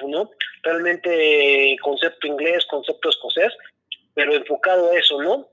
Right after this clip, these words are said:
Que tengas produ-, este, bebidas de calidad, algo nuevo, una,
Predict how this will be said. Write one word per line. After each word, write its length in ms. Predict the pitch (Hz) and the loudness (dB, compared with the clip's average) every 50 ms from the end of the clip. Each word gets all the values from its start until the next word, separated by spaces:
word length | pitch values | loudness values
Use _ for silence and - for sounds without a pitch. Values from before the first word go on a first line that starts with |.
| _ _ | _ _
Que 100 | - 156 151 | -6 -4 -2
tengas 340 | - 185 190 190 196 180 - | -2 0 0 2 0 0 0
produ-, 300 | - 165 156 165 165 165 147 | -2 -4 -2 -2 -2 0 0
este, 640 | 151 151 147 147 139 - - - 151 147 147 147 147 | 2 2 2 2 2 -2 -2 -2 0 2 2 2 2
bebidas 460 | 147 151 151 170 175 185 180 170 - | 0 0 0 0 0 0 0 0 -2
de 100 | 143 - | -6 -4
calidad, 460 | - 139 139 131 135 151 156 160 - - - - - - - - - | -2 0 0 2 4 4 4 4 2 -2 -8 -20 -16 -16 -16 -6 -2
algo 300 | 165 180 202 196 202 196 185 | 0 0 2 2 0 -2 -2
nuevo, 480 | 180 185 185 185 175 175 175 180 185 - - | 0 0 0 0 0 -2 -4 -4 -6 -10 -8
una, 520 | 180 185 190 185 180 175 170 165 160 151 | -4 0 2 4 4 4 4 4 2 0